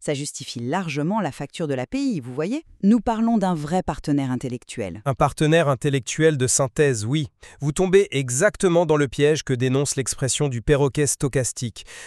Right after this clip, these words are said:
Speaker 2: Cette fameuse lucidité, cette conscience émergente, ce n'est qu'une projection humaine.
Speaker 1: Oh, vous êtes dur.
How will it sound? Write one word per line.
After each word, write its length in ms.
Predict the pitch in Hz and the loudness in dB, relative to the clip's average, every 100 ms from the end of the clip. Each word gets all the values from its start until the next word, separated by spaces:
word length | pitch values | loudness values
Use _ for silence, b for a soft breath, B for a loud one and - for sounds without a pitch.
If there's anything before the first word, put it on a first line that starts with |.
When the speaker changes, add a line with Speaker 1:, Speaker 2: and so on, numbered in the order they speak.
| - | -2
Speaker 2:
Cette 220 | 151 120 | -2 2
fameuse 360 | 156 156 156 123 | 2 4 2 0
lucidité, 720 | 135 - 120 120 - 156 175 | -2 -2 -2 -6 2 4 4
cette 220 | - 120 | 2 -2
conscience 480 | - 131 - 131 - | -4 -2 0 0 0
émergente, 540 | 131 123 113 151 - B B | 2 0 2 0 -2 B B
ce 160 | - 165 | -2 2
n'est 140 | 160 | 2
qu'une 220 | - 165 | 2 -2
projection 640 | 127 170 156 139 - 147 127 | 0 0 0 0 0 2 2
humaine. 420 | 117 104 98 92 _ | 2 0 -2 -8 _
Speaker 1:
Oh, 180 | 320 277 | 0 0
vous 240 | 135 135 131 | -2 -6 -6
êtes 120 | 127 | -6
dur. 440 | 151 196 127 - | -6 -6 -6 -12